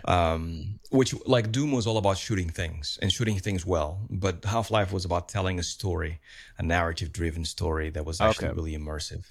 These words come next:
Speaker 1: right? Um, in many ways. And then you had, like, on future games, you had the gravity gun. You probably heard about the gravity
Speaker 2: Yes,
Speaker 1: gun,
Speaker 2: yes.
Speaker 1: which is, like, absolutely epic. So that's,
Speaker 2: Okay.
Speaker 1: this is once again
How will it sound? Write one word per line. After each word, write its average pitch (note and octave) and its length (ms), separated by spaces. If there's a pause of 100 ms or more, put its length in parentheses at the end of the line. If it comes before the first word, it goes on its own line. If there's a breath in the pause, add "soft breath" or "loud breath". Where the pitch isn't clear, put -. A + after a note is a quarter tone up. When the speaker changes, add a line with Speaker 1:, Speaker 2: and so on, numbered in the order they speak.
(180)
Speaker 1:
right? E2+ 320 (580 loud breath)
Um, D2 340
in D#2+ 140
many D#2+ 200
ways. D#2+ 460
And G2+ 80
then A#2+ 120
you A2+ 80
had, G2+ 240
like, F2+ 240
on F#2 80
future G#2 320
games, F#2 420
you E2+ 60
had E2 180
the F2+ 60
gravity G2 340
gun. G2+ 240
You F#2 60
probably F#2 240
heard F#2+ 160
about E2+ 160
the F2+ 60
gravity G#2+ 360
Speaker 2:
Yes, G#2 100
Speaker 1:
gun, G2+ 200
Speaker 2:
yes. - 20
Speaker 1:
which A#2+ 180
is, - 160
like, E2+ 220
absolutely F#2 540
epic. F#2 440
So - 200
that's, F#2+ 240
Speaker 2:
Okay. - 40
Speaker 1:
this F2 120
is F2+ 80
once F2 180
again F2 360